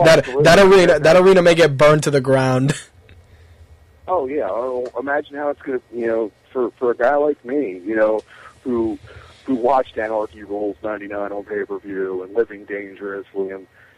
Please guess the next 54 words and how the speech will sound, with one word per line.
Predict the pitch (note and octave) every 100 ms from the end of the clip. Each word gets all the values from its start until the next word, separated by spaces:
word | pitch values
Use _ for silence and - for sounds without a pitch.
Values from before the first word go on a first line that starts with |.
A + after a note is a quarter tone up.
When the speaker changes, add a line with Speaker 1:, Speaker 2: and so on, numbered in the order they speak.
| _ _
Speaker 2:
you | G2
know, | G#2 G2+
that | A2 C3
guy, | C#3 C3+ C3 C3 B2+ _ _ _ _ _ -
you | A#2
know, | A2+
and | A#2
before | B2 C#3+ C#3+
the | C3
pay-per-view, | - C3+ C3 B2
you | B2
know, | B2+ -
in | C#3
those | D#3+
pay-per-views | - D3+ D3 C#3
he | C3
had, | - D3 C#3+ -
he | F3+
had | - E3+ D3+ -
someone | B2 A2+
calling, | - B2+ A#2 G2+
he | D#3+
had | D3+
a |
color | B2+ C3 A#2+
guy | G#2 G2+ F2+
with | F#2 G2+
him, | F#2+ D#2+
and | F2+
he |
was | F#2+ -
play-by-play. | G2 F2+ F2 F2 F#2+ F2 D#2+ C#2+ _ _ _ -
And | C#3+
for | F#3+
my | F3+
money, | E3 E3 E3
I'll | C3+ C3
go | B2 G2+
out | F#2+
on | F2
that | F2
limb. | E2+ F#2 G2+ - _ _ _
He | A#2
is | A2+ G#2+
the | G2+
best, | - F#2 F2 _ _ _
uh, | F2+ E2+
play-by-play | - F#2 F#2 - F2
announcer | D#2+ D#2+ D#2+ - D2+
in |
wrestling | D2+ D2+ - D2+
history. | D#2+ - - G1+ _ _ _ _ _ _ -
Jim | B2 B2
Ross | B2 B2+